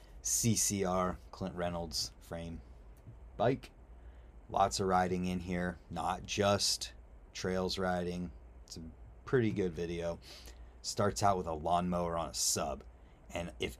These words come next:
any video starts out with a lawnmower on a sub in twenty twenty-three, you know it's gonna be a good one. So check that out to see what Clint's riding on his bike. Then we've got a bike check from Source with Garrett Reynolds.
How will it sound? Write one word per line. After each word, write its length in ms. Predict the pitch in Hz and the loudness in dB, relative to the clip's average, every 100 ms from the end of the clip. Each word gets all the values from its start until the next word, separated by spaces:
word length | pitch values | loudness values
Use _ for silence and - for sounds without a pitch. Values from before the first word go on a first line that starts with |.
| - | 0
any 260 | 107 127 139 | 4 6 6
video 440 | 110 101 95 87 | 6 6 6 2
starts 420 | - - 92 90 | 0 0 0 2
out 240 | 92 85 82 | 2 2 0
with 160 | 80 | -4
a 100 | 78 | -4
lawnmower 720 | 73 85 101 107 104 98 98 95 | -2 2 4 4 4 4 2 2
on 160 | 92 | 0
a 120 | 87 87 | -2 2
sub 560 | - - 80 87 80 - | 2 4 2 -4 -6 -10
in 160 | 82 73 | -10 -10
twenty 320 | - 78 87 90 | -12 -8 -6 -6
twenty-three, 720 | - 90 90 - 82 76 76 - - - - - - | -8 -6 -6 -6 -8 -8 -10 -14 -18 -18 -18 -16 -10
you 140 | 85 | -4
know 320 | 92 101 98 | 0 2 2
it's 160 | 90 - | 2 -4
gonna 300 | - 85 82 | -6 -6 -6
be 220 | 76 73 | -8 -8
a 120 | 73 | -10
good 160 | - - | -12 -14
one. 140 | - - | -16 -14
So 200 | - - - - - - | -12 -12 -12 -18 -20 -2
check 200 | - 110 | 0 2
that 160 | 95 92 | 4 4
out 200 | 92 - | 4 2
to 60 | |
see 160 | - 98 | -2 0
what 200 | 90 - | -2 -2
Clint's 380 | - 98 90 90 | -4 -4 -4 -4
riding 340 | 82 85 82 | -2 -2 -4
on 180 | 85 82 | -6 -6
his 240 | - 82 76 | -6 -10 -8
bike. 400 | - 131 180 - - - - - - - - - | 4 4 4 -4 -16 -20 -20 -20 -18 -18 -18 -2
Then 180 | 110 107 | 2 4
we've 220 | 101 78 | 4 2
got 220 | 90 82 | 4 4
a 60 | 80 | 2
bike 280 | 90 92 - | 0 -2 0
check 320 | - 85 - | -2 -2 -4
from 160 | 80 | -8
Source 600 | 78 - 127 117 104 - - | -2 2 6 6 6 2 -2
with 320 | 87 82 76 | -4 -4 -4
Garrett 420 | 82 101 101 - - | 2 4 4 0 -6
Reynolds. 800 | 85 90 92 76 69 - - | 0 0 0 -2 -6 -4 -6